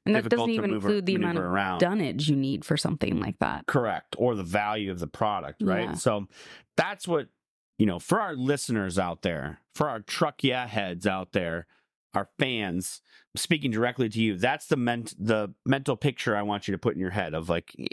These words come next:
Speaker 2: you know, the, the harder it is to move around in a truck, the more expensive it's gonna be in general.
Speaker 1: If you have difficulty getting it in your door, so will anyone else.
Speaker 2: Sure.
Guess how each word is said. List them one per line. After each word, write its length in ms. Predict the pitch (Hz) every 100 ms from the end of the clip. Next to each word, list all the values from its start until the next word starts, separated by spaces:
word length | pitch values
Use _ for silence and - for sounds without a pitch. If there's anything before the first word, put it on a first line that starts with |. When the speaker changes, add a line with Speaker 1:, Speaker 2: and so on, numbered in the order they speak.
| -
Speaker 2:
you 80 | 95
know, 180 | 82 - _ _ _ _ -
the, 120 | 110 - -
the 100 | 101
harder 400 | - 196 208 190
it 80 | 156
is 240 | 151 147
to 80 | -
move 200 | 123 131
around 260 | 117 113 117
in 120 | 101
a 20 |
truck, 420 | 95 104 98 - - _ _ -
the 60 |
more 180 | 101 98
expensive 460 | 90 - 90 - 82
it's 140 | 67
gonna 120 | -
be 220 | 78 - -
in 180 | - 165
general. 440 | 101 - - - _ _
Speaker 1:
If 140 | - -
you 80 | 190
have 100 | 180
difficulty 480 | 170 - 196 190
getting 300 | 175 170 170
it 120 | 170 165
in 60 |
your 140 | 160 151
door, 320 | 151 190 277 - - _
so 200 | - 165
will 120 | 156 165
anyone 300 | 143 156 160
else. 300 | - - -
Speaker 2:
Sure. 360 | - - 523 190